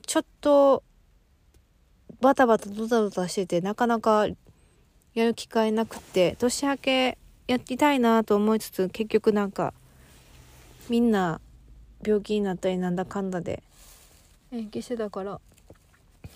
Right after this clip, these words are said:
これから、あのー、日程決めて募集かけていけたらなと思っております。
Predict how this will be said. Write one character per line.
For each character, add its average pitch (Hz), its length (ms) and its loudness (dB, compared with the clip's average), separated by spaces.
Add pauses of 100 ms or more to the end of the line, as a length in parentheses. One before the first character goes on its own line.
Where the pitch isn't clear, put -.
こ 254 100 0
れ 254 120 0
か 247 160 2
ら、 240 420 2 (1600)
あ 214 160 -6
の 165 760 -4 (1700)
ー、 220 60 -2
日 220 160 -2 (100)
程 220 360 4
決 240 140 -6
め 214 160 0
て 175 400 -4 (540)
募 208 140 0
集 196 500 -2
か - 140 -8
け 196 100 -4
て 196 160 0
い 196 60 -2
け 226 100 -4
た 254 140 -2
ら 247 120 0
な 262 280 -2
と - 200 -2
思 233 240 -2
っ 233 40 -4
て - 160 -2
お 240 80 4
り 240 100 0
ま 254 180 0
す。 - 500 -10